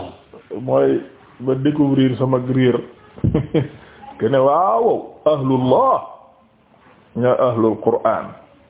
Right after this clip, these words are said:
Waaw. Inna lillahi ahlin min an-nas. Waaw. Kon nag mu ngi noonu quoi. <laughs> Waaw, kon nag mu ngi noonee. Am na yeneen yoo xamante ne nii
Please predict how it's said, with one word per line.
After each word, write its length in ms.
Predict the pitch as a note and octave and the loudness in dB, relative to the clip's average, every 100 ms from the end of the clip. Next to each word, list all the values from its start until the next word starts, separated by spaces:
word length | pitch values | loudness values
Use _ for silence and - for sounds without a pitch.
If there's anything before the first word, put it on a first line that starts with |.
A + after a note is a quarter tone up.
| - | -10
Waaw. 200 | D2+ - - - _ _ _ _ _ _ - | -6 -6 -10 -20 _ _ _ _ _ _ -10
Inna 300 | A2 B2 B2 | -4 0 2
lillahi 560 | B2 A#2 B2 D3+ D3+ C#3 | 2 0 2 2 2 0
ahlin 720 | C#3 B2 B2 C3+ G#3+ A#3 G#3 - | 0 2 0 0 0 0 -2 -6
min 160 | C3+ C3+ | -6 -2
an-nas. 440 | B2 A#2+ A2+ E2+ - - _ _ - - - | 0 2 0 0 -6 -18 _ _ -20 -16 -4
Waaw. 200 | D2 G#1 - - _ _ - - _ - - - _ - | -2 -4 -8 -20 _ _ -20 -20 _ -20 -20 -20 _ -4
Kon 140 | A#2 B2 | -2 0
nag 120 | A#2 | 0
mu 140 | A#2 | 0
ngi 100 | A#2+ | 0
noonu 300 | A#2 A2 A2 G#2+ | 2 2 0 -2
quoi. 260 | F#2 B1+ - - - - - | 0 -2 -4 -10 -20 -16 -10
<laughs> 60 | A2+ - - - - - - - - - - - _ _ - | -8 -10 -14 -16 -20 -20 -20 -20 -20 -20 -20 -20 _ _ -6
Waaw, 340 | - - A#2+ | -4 -4 -4
kon 140 | C#3+ D#3 | -2 0
nag 120 | D#3 D#3 | 0 0
mu 120 | D3 | 0
ngi 120 | D3 | 2
noonee. 380 | C#3+ C3+ B2+ G2+ - - _ - - _ _ _ - | 2 0 0 -4 -8 -20 _ -20 -20 _ _ _ -2
Am 200 | C3+ A#2 | -2 0
na 60 | |
yeneen 320 | G#2+ A#2+ C3 A#2+ | 0 2 2 2
yoo 140 | A2+ | 0
xamante 400 | A#2 A2+ G#2+ G#2 | 0 -2 -2 -2
ne 140 | A2 G#2 | -2 0
nii 280 | G#2+ C#3 | -2 -2